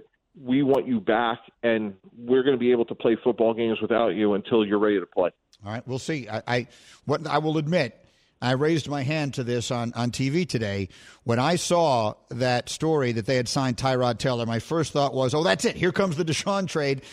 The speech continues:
Speaker 2: They're gonna trade him now." But the more I thought about it, the more I sort of see it the way you see it, which is,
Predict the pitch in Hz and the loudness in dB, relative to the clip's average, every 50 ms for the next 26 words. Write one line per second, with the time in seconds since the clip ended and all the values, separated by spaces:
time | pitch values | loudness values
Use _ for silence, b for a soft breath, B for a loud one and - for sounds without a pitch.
0 | B B B B B B 147 147 156 151 143 - - 175 180 196 165 147 127 123 | B B B B B B 0 2 2 0 0 0 2 2 2 2 2 0 0 0
1 | 120 117 127 117 127 135 - 147 139 151 175 185 202 190 180 180 170 160 - - | 0 0 0 0 0 0 0 0 0 2 2 4 4 4 6 4 4 2 2 2
2 | 185 185 180 156 127 120 113 113 120 127 120 - 135 135 139 143 139 135 131 127 | 2 4 4 2 0 -2 -2 -2 -2 -2 -2 -2 -2 0 0 0 2 2 2 0
3 | - - 151 139 131 123 107 - - 151 143 127 - 143 123 120 117 113 127 165 | 0 -2 -2 -2 -2 -2 -2 -4 -2 -2 -2 -2 -2 -2 -2 -2 -2 0 0 -2
4 | 170 - - 123 107 107 104 107 120 117 - - 120 113 113 107 - | -2 -2 -2 -4 -4 -4 -4 -4 -4 -2 -2 -2 0 0 -2 -2 -4